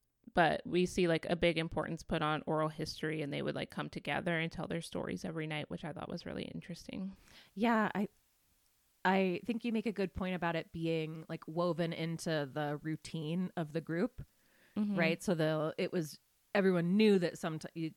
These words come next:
Speaker 2: you listen to story, or there's listening, there's, like, almost like a curriculum happening, getting passed from the elders to the younger people in the community, which I think is really im-,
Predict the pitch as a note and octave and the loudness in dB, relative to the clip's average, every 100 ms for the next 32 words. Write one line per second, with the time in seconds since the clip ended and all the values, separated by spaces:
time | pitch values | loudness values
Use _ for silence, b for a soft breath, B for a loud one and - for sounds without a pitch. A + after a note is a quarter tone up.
0 | - F#3 E3 D#3 D#3+ E3 - B3 G#3+ E3 | -6 -6 -4 -8 -10 -10 -4 0 2 2
1 | D3+ C3+ G#2 D3+ C#3+ - - D3+ C#3+ D3 | 2 -2 -2 -6 -6 -10 -8 -8 -6 -8
2 | D3 C#3+ D#3 D3 - G#3 B3+ D4 D4 F#4 | -12 -12 -10 -12 -6 -4 0 -2 -2 -4
3 | F4 - F3+ E3+ - A2+ C#2+ - - b | -4 -4 -4 -6 -6 -8 -8 -12 -16 b
4 | b b - D#3+ - - D#2+ - - F#3 | b b -4 -4 -4 -6 -6 -8 -4 -2
5 | E3 D#3+ D#3+ D#3 - D#3 D3+ C#3 C#3 C3+ | -2 2 2 2 -2 -2 -2 -4 -4 -4
6 | A2+ C#3+ - D#3+ C#3+ C3 C3+ G#2 - - | -4 -6 -8 -6 -4 -4 -8 -10 -10 -10
7 | - F#2+ - A#2 G3+ E2 - D#3 D#3 C3 | -6 -8 -6 -8 -8 -8 -6 -4 -2 -4
8 | - - b b b b b b b _ | -6 -12 b b b b b b b _
9 | F3+ E3+ E3 E3 D#3 D3+ D3+ D#3+ D#3 C#3 | 0 2 2 0 -2 -4 -2 -2 0 -2
10 | B2 - - | -4 -6 -8